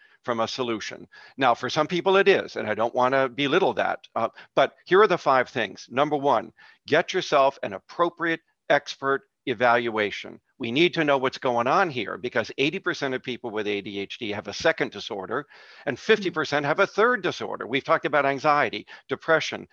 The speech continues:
Speaker 1: emotion regulation, you know, maybe, uh, you know, perimenstrual or perimenopausal symptoms and other things. You know, so w-, what is happening out there? That requires a very thorough evaluation, which is gonna take three to five hours,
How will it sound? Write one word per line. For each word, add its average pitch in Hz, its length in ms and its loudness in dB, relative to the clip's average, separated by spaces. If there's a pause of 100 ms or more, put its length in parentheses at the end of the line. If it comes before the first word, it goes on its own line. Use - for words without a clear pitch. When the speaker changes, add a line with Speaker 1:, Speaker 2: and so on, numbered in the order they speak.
(140)
Speaker 1:
emotion 139 440 0
regulation, 135 800 0 (180)
you 143 80 -4
know, 120 80 -2
maybe, 139 520 0
uh, 123 180 4 (240)
you 143 80 -4
know, 120 100 0
perimenstrual 139 840 0
or 123 60 -2
perimenopausal 135 1000 -2 (240)
symptoms 120 480 -6
and 123 100 -4
other 131 240 0
things. 120 220 -10 (280)
You 143 80 -2
know, 120 80 -4
so 160 180 0
w-, 131 260 -4 (120)
what 202 120 4
is 208 140 2
happening 139 600 -4
out 104 220 -4
there? 107 200 -8 (220)
That 151 300 2
requires 127 580 0
a 107 60 -4
very 139 380 0
thorough 113 640 0 (320)
evaluation, 110 640 -2
which 107 140 -10
is 101 80 -14
gonna 131 220 0
take 127 220 -2
three 165 240 -2
to 160 80 2
five 120 300 2
hours, - 460 -2